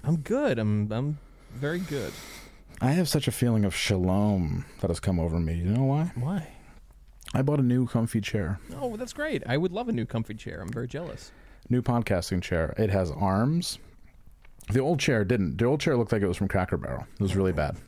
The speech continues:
Speaker 2: I realized I had a really bad chair. And a bad chair is a bad look. So I got a new chair, and this is like,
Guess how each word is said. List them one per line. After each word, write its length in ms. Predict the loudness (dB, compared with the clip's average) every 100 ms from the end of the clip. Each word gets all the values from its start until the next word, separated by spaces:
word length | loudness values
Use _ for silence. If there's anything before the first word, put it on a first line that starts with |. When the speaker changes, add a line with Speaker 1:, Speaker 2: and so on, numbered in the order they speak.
| -2
Speaker 2:
I 80 | 2
realized 500 | 4 4 4 4 4
I 80 | 4
had 120 | 4
a 20 |
really 200 | 4 2
bad 220 | 2 0
chair. 360 | 0 2 2 0 -6 -20 -20 -20 -6 0
And 60 |
a 40 | 2
bad 240 | 4 2
chair 360 | 2 4 4 4
is 140 | 2
a 40 |
bad 200 | 2 2
look. 400 | 2 0 -2 -10 -18 -20 -20 -20
So 140 | -2 2
I 40 |
got 100 | 4
a 60 | 4
new 440 | 4 4 2 0
chair, 400 | -2 0 4 4
and 140 | 4 2
this 140 | 2
is 120 | 2
like, 380 | 2 2 -2 -10